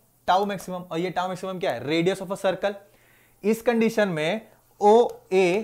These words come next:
कितना है आपका, यहां से यहां तक का वैल्यू कितना है, सिग्मा है, और इसी को मैं क्या बोल रहा हूं, सिग्मा एक्स बोल रहा हूं। Radius of a circle क्या होगा, टोटल अगर ये डी है तो d by टू होगा ना, तो radius of a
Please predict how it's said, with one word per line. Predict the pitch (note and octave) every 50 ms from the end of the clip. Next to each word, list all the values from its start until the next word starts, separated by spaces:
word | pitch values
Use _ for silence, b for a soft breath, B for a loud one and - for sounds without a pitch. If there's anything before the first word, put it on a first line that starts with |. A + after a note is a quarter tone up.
| A3 - - - - -
कितना | - F#3 - - B3 A3+
है | A3
आपका, | G#3+ G#3+ G#3 G#3 A3
यहां | G#3 F#3 E3 D3+ C#3+ F3 G3+
से | G3 - G#3
यहां | F#3+ G3 G3+ F#3
तक | G3+ F#3+ G3
का | - G3+
वैल्यू | F#3+ F#3+ F#3 F#3 G3
कितना | E3+ G3+ F#3+ - - G#3
है, | F#3+ G3 A3 A3+ G#3+ - - -
सिग्मा | - - - G3+ F3+ F#3+ G3+ G#3 G#3
है, | F#3+ G3+ G#3 - - _ b b b b b b b -
और | D#3 E3+
इसी | - F#3 E3 - G#3 G3
को | G3+
मैं | G3+ G3+ F3
क्या | G3+ G3
बोल | G3 G3
रहा | G3+ G#3
हूं, | G3+
सिग्मा | G3+ - G3+ F3 F3+ F#3+ G3+ -
एक्स | F#3 G3 F3 E3
बोल | E3+ G3 G3 F#3
रहा | F#3+ G3
हूं। | G3+ G3+ - b b b b b b b b _
Radius | C3+ C#3+ D#3+ F3 F3+ F3 G#3+ A3+ A3+
of | A3 F#3
a | A3+ A3
circle | - A3 G3+ F3 A3 A3+ G#3+
क्या | - G#3+ G#3
होगा, | F#3+ D#3+ C3+ A#2
टोटल | - - E3+ E3+ D#3+ F#3 G3+ G3+
अगर | G3 F#3+ G3+
ये | G#3 G#3 G3
डी | E3+ F3 G3
है | G3
तो | F#3 G3+
d | F3+ E3+ F#3 F#3
by | G3+ G#3 G3+ -
टू | G#3+ G#3+
होगा | G#3+ G3+ G#3 G#3
ना, | A3 A3+ F3+ - b b b b b b b b b _
तो | - F3+
radius | E3+ E3+ E3+ E3+ F#3+ G#3 G#3
of | G#3+ G3+ -
a | G#3